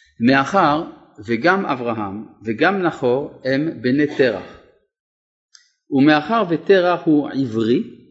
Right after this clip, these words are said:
אז אברהם ונחור רואים את עצמם בתור שליחים של המשימה העברית. צריך לתקן את העולם בדרך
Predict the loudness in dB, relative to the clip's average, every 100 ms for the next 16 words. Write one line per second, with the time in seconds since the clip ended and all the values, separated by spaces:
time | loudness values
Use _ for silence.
0 | _ _ _ _ _ _ _ _ _ _
1 | _ _ _ _ _ _ -2 0 0 -2
2 | -2 2 2 2 2 2 2 2 -2 -4
3 | -4 -6 -18 _ _ _ _ _ _ _
4 | _ _ -2 0 0 -2 -2 -4 -4 -2
5 | -2 0 -2 2 4 4 2 -4 -14 _
6 | _ _ _ _ _ _ -12 -6 0 2
7 | 2 0 -2 -6 -18 -20 _ _ _ _
8 | _ _ -2 2 4 4 0 0 -2 0
9 | 0 -2 -4 -4 -6 -18 _ _ _ _
10 | _ _ _ _ _ _ _ _ 2 2
11 | 4 0 0 2 2 2 4 4 4 0
12 | -2 -6 -2 -2 2 2 4 0